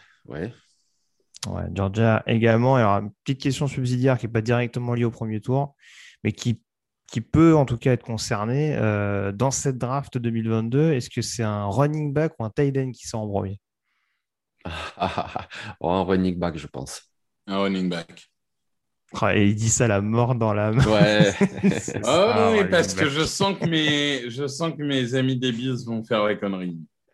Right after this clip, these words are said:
Speaker 3: Je, je le sens, là,
Speaker 2: C'est,
Speaker 3: en vingt-cinq.
Speaker 2: c'était, c'était annoncé dans la moque de Jeremiah, en l'occurrence, la sélection de, de Brice Hall à, à Buffalo. Alors, attention, c'est pas parole d'évangile, mais on l'a souvent évoqué. C'est vrai que, voilà,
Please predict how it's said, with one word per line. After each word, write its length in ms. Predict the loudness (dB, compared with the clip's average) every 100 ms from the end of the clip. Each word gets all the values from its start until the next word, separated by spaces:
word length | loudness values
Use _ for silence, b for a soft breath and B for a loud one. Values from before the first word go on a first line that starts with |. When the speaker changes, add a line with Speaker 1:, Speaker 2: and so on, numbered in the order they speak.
| _ _
Speaker 3:
Je, 300 | -6 0 0
je 120 | 2
le 80 | 0
sens, 380 | 0 -2 0 2
là, 60 | 2
Speaker 2:
C'est, 80 |
Speaker 3:
en 40 | 2
vingt-cinq. 400 | 0 -2 -8 -8
Speaker 2:
c'était, 480 | -2 -2 2 0 2
c'était 300 | -2 2 2
annoncé 340 | 4 2 2
dans 100 | 2
la 80 | 2
moque 200 | 0 -4
de 100 | -4
Jeremiah, 800 | -2 0 -2 -2 -2 -4 -4 -4
en 60 | -4
l'occurrence, 540 | -4 -4 -6 -6 -6
la 60 | -6
sélection 420 | -4 -4 -4 -4
de, 560 | -4 -6 -4 -4 -4
de 120 | -2 0
Brice 400 | 0 0 -2 -2
Hall 240 | 0 2 0
à, 300 | -4 -8 -14 _ _ _ _ _ _ _ -4
à 80 |
Buffalo. 340 | 0 0 2 4
Alors, 160 | 2
attention, 300 | 0 -6 -6
c'est 100 | -6
pas 140 | -4 -2
parole 280 | 0 0 0
d'évangile, 500 | 0 2 0 0 0
mais 100 | 0
on 80 |
l'a 100 | 0
souvent 300 | -4 -6 -6
évoqué. 340 | -4 -6 -4 -4
C'est 140 | -2
vrai 160 | -4 -4
que, 400 | -4 -4 -4 -8 -12 B B B B B B B B
voilà, 180 | -8 -8